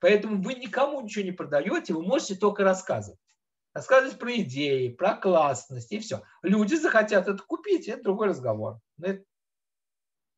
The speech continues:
как вы когда-то г-, кому-то говорите: "Вот классная книжка там вышла или фильм".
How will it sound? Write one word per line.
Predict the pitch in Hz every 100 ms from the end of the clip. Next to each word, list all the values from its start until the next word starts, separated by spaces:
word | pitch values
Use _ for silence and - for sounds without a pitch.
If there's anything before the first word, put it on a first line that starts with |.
| _ _ _ _
как | 190 190
вы | 233
когда-то | 190 196 190 214 185
г-, | 180 170
кому-то | - 190 202 190
говорите: | 160 175 185 165 175
"Вот | -
классная | 175 - 165
книжка | - 233 269 -
там | 190 185 175
вышла | 170 - 147
или | 139 135
фильм". | - 254